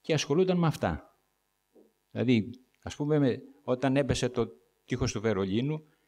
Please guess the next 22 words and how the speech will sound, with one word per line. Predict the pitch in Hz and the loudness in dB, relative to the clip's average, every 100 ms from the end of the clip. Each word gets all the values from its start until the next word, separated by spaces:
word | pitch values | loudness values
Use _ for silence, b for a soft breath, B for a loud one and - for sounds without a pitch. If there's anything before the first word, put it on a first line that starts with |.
| b | b
και | 117 | 2
άλλαξε | 123 110 - | 2 0 -2
η | |
κατάσταση | 95 98 - 95 - 156 | -2 0 -2 -4 -6 -6
αυτή, | 156 - 196 - b b b | -6 -6 -8 -10 b b b
αντί | 117 123 156 | -2 0 2
για | 151 | 2
το | 123 | 0
σεμινάριο | - 123 127 139 135 | 2 2 4 4 2
των | 127 110 | 2 0
δύο | 110 110 | 2 4
ωρών, | 110 160 185 160 | 4 4 0 0
κάνει | 160 165 | 0 2
συζήτηση, | 151 110 110 151 147 - 175 | 2 0 0 -2 -2 -4 -4
παρουσίαση | 170 113 101 - 120 - 92 | -2 -2 0 0 0 0 -4
αυτός | 80 214 - | -4 -4 -4
και | 139 | -4
μετά | 139 | -4
συζήτηση | 135 123 151 - | -6 -8 -8 -8
με | 147 | -6
τους | 135 | -6
φοιτητές. | - 127 117 82 80 - | -6 -6 -6 -6 -8 -12